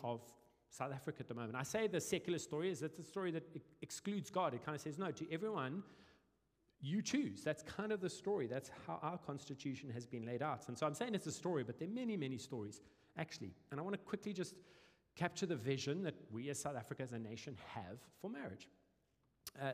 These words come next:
South Africa is one of the most liberal constitutions in the world. In South Africa, you can get married to any combination of men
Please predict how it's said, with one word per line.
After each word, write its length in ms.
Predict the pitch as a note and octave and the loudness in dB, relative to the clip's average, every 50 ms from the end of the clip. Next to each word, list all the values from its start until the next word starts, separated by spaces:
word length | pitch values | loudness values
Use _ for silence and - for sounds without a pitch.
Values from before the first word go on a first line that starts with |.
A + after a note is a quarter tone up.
| - | -2
South 180 | - - - D#3 | -2 -2 0 0
Africa 160 | D3+ - - | 0 0 0
is 100 | F3 C3+ | 0 0
one 100 | C#3 D3 | 0 -2
of 40 | D3+ | 0
the 60 | D3 | 0
most 160 | D3 C#3 - | 0 0 0
liberal 400 | C3+ C3+ C#3 D3 D3+ D3 E3+ F#3 | 2 4 6 6 6 6 4 2
constitutions 840 | F#3+ - D#3 D3+ - - D3 C#3 - D3 C#3 C3+ - D3 C#3+ C#3 - | 2 2 -2 -4 -4 -6 -8 -4 -2 -2 -2 0 -2 -4 -4 -4 -4
in 60 | D3+ | -2
the 80 | D#3+ C#3+ | -2 -2
world. 340 | G2+ F#2 G2 A#2+ E3+ - - - - - - - - - | -2 0 0 0 0 0 -4 -10 -18 -18 -20 -18 -6 -4
In 100 | C#3+ C#3 | -2 2
South 220 | - E3+ E3 E3+ | 2 2 4 4
Africa, 300 | F#3 F#3 - A3+ - - | 2 2 0 0 0 0
you 200 | D#3 C#3 C#3+ E3+ | 2 2 0 0
can 160 | - - G#3 | 0 0 0
get 180 | G3 G3 D#3+ C3 | 0 0 -2 0
married 360 | B2 B2 B2 B2 B2+ C3 B2+ - - - - - - | -2 -2 0 0 0 -2 -2 -4 -10 -20 -20 -14 -8
to 120 | - - C#3+ - | -6 -6 -4 2
any 240 | - E3+ F#3 G3+ A3 | 2 4 4 4 2
combination 640 | - - - D#3+ D3+ D3 C#3+ C#3 C#3 C3+ - - C#3 | 2 0 -2 0 2 2 2 2 0 -2 -2 -4 -4
of 120 | B2+ A#2 F#2+ | -4 -2 -2
men 400 | A#2 A#2+ C3 C3 C3+ C#3 D3 D3 | -2 -2 0 -2 -2 -2 -4 -6